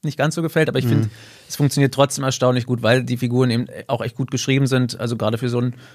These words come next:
Speaker 1: für so eine Art Film und in so einem Setting. Und <clears throat> es ist eben auch, ich war auch skeptisch, dass halt erstmals jetzt so aus der Sicht von einem Predator und so,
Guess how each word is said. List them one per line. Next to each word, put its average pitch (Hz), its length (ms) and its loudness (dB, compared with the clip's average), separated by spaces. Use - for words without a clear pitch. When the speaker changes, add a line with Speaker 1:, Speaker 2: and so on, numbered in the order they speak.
Speaker 1:
für 135 80 -2
so 123 80 4
eine 123 120 4
Art 120 100 0
Film 135 300 2
und 117 80 0
in 117 100 -2
so 123 80 -2
einem 123 100 2
Setting. 127 360 0
Und 131 380 4
<clears throat> - 280 -20
es 131 140 -4
ist 160 140 -2
eben 175 200 0
auch, 156 520 -6
ich 143 280 -8
war 131 100 4
auch - 120 0
skeptisch, 160 420 -2
dass 165 180 0
halt 151 160 0
erstmals 151 520 -2
jetzt 143 180 -2
so 131 80 -2
aus 135 140 -2
der 135 100 0
Sicht 156 240 -6
von 156 120 -4
einem 143 80 -4
Predator 170 400 -2
und 160 120 -6
so, 170 280 -2